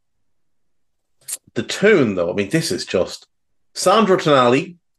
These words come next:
obviously suspended. Nick Pope out. Joelinton out until March. Joe Willock out until mid-February.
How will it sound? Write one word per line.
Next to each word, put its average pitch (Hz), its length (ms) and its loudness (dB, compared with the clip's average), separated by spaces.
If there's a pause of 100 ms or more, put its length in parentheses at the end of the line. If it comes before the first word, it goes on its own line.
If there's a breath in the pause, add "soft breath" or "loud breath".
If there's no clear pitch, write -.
(220)
obviously 113 300 0
suspended. 98 600 -2 (1080)
Nick 170 260 0
Pope 185 480 0
out. 135 240 4 (260)
Joelinton 151 640 0
out 139 320 4
until 120 420 0
March. 123 800 -2 (1040)
Joe 175 180 2
Willock 165 320 2
out 143 240 4
until 127 260 -2
mid-February. 139 760 0